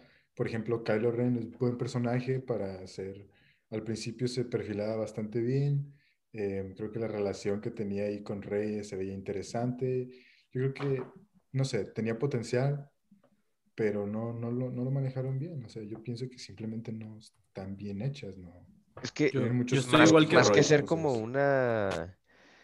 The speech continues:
Speaker 2: como una odisea así, un, o sea, como las, como la, las primeras seis películas, ¿no? O sea, cada una como que tuvo lo suyo y,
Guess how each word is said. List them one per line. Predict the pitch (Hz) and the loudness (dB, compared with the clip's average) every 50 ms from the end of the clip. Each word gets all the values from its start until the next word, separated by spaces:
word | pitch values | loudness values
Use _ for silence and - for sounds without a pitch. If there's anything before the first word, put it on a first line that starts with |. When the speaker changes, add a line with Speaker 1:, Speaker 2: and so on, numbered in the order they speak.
| - _ _ _ _ _ _ _ _ _ _ | -20 _ _ _ _ _ _ _ _ _ _
Speaker 2:
como | - - 104 104 107 104 104 | -8 -6 -2 0 0 0 0
una | 104 113 131 139 139 135 | 2 4 4 6 6 6
odisea | 135 123 104 101 98 - - 117 110 113 117 127 131 131 131 123 120 113 104 98 87 87 - - - _ _ _ _ _ _ _ _ _ _ - | 6 4 6 6 6 6 8 8 8 10 10 10 8 8 8 8 8 6 6 6 4 4 2 -2 -6 _ _ _ _ _ _ _ _ _ _ -2
así, | - 95 98 - - 107 107 107 107 | 0 2 2 4 4 4 2 2 2
un, | 104 107 107 - | 2 0 2 2
o | 104 113 107 | 2 2 4
sea, | 113 120 110 | 4 2 0
como | - 107 110 113 | 0 0 2 4
las, | 110 107 101 - _ - - - | 4 4 2 0 _ -16 -14 -10
como | - 110 110 110 | -4 0 2 6
la, | 107 104 104 98 - _ _ | 6 6 6 4 2 _ _
las | - 110 107 - | 0 2 2 2
primeras | - 104 104 107 117 123 | 0 0 2 4 4 4
seis | - 143 131 - | 4 4 2 2
películas, | - 143 127 113 117 117 - 113 104 98 90 85 | 2 2 2 4 2 0 -2 0 2 2 2 2
¿no? | 87 90 101 127 | 0 -2 -2 -2
O | 135 | -2
sea, | - - 110 101 101 - | 0 0 0 0 2 4
cada | - 98 98 107 | 6 6 6 6
una | 113 117 123 120 | 6 2 0 0
como | - 117 101 92 | 0 -2 -2 -2
que | - 92 | -2 -4
tuvo | - 98 98 110 | -2 -2 -2 0
lo | 117 110 98 | 0 0 -2
suyo | - - 101 98 98 101 113 113 107 - - | -2 -2 -4 -2 0 2 2 2 2 0 -2
y, | - - 104 98 95 92 90 90 87 - | -4 -4 -2 0 0 2 2 0 0 -2